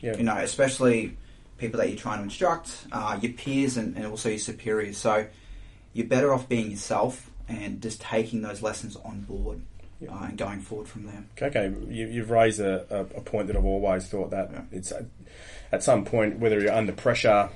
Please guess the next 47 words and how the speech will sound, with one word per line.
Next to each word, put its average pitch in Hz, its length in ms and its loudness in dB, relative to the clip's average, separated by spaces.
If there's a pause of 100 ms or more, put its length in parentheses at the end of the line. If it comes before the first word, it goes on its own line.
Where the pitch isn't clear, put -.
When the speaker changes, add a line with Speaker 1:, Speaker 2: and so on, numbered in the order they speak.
(100)
Speaker 1:
under 101 200 -2
stress, - 680 0 (180)
that, - 260 2
that 110 220 4
facade 107 420 4
that 90 100 -6
you'll 95 140 -2
put 98 180 -6
up, 95 300 0
this, 85 240 -8
Speaker 2:
Mm. - 40 -14 (580)
Speaker 1:
this - 140 -6
imposter 107 480 0
you're, 90 320 0
you're 104 140 -4
putting 101 320 -6
up 98 160 0
as, 95 320 -4
as 95 180 -8
you, 101 440 -4 (260)
Speaker 2:
Mm. - 120 -16
Yeah. 104 140 -4
Speaker 1:
um, 95 220 -4
will 98 100 -8
just 95 160 -8
fall 98 220 0
away 92 480 2
and 92 160 -2
your 92 80 -2
Speaker 2:
Yes. 95 100 -8
Speaker 1:
true 104 140 0
self 92 320 -2
will 92 80 -6
come 90 240 -4
out. 92 240 -2
You 92 80 -12
Speaker 2:
Yes. 101 100 -8
Speaker 1:
can't, 101 180 0
it's 92 100 -6
just 123 180 -6
not 120 180 0
sustainable, 98 640 -2
certainly 107 280 0
not 98 160 0
for 101 140 -4
any 98 100 0
long, 95 400 0